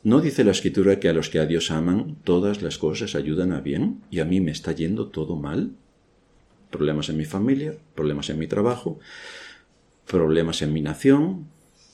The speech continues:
problemas en mi salud. Mm.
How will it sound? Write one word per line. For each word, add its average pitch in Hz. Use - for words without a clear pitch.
problemas 82
en 80
mi 82
salud. 170
Mm. 202